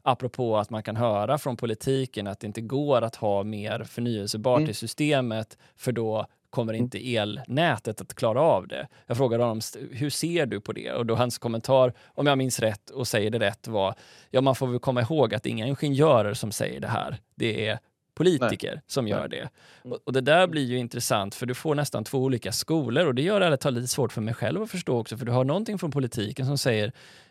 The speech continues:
Speaker 1: eh, en sak om vad som är möjligt och inte möjligt, och du har någonting annat egentligen från en samlad akademikerröst. Och då, och då kan man ju bli lite förvirrad, så då, då måste man ju s-, spola in på frågan om den rapporten som då också mycket av politiken hänvisar till som ett argument om varför elsystemet inte skulle klara av det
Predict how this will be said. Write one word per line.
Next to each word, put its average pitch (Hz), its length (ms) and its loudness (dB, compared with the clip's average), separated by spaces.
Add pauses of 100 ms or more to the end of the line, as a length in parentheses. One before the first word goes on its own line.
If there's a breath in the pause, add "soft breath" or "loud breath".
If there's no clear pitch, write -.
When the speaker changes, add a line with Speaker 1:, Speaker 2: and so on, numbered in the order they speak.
(120 loud breath)
Speaker 1:
eh, 104 240 0
en 131 200 2
sak - 340 2
om 139 100 2
vad 131 160 4
som 120 160 0
är 113 80 0
möjligt 113 380 -2
och 113 60 -2
inte 110 180 -4
möjligt, 113 400 -4
och 151 140 0
du 139 60 2
har 139 140 2
någonting 123 260 -4
annat 120 360 -4 (180 loud breath)
egentligen 170 400 0
från 113 100 -2
en 98 80 -4
samlad 110 600 2
akademikerröst. 113 1300 -2 (360 soft breath)
Och 135 80 2
då, 156 60 4
och 143 180 -2
då 160 140 0
kan 143 300 2
man 147 120 2
ju 170 80 2
bli 135 180 2
lite 131 240 -2
förvirrad, 117 440 2
så 135 80 0
då, 131 80 2 (240 loud breath)
då 139 80 0
måste 151 340 2
man 160 180 2
ju 147 140 4
s-, 139 300 -2
spola 139 340 2
in 117 220 0
på 123 120 -2
frågan 110 500 2
om 110 120 -2
den 110 160 0
rapporten 110 580 -4
som 107 300 -2
då 113 160 -4
också 113 320 -6
mycket 117 260 -4
av 104 60 -2
politiken 110 520 -4
hänvisar 127 560 0
till 156 260 0
som 110 160 -4
ett 101 100 -4
argument 123 580 0
om 151 80 2
varför 120 240 4
elsystemet 107 600 -2
inte 156 420 -2
skulle 208 240 0
klara 160 300 6
av 110 180 4
det 117 140 2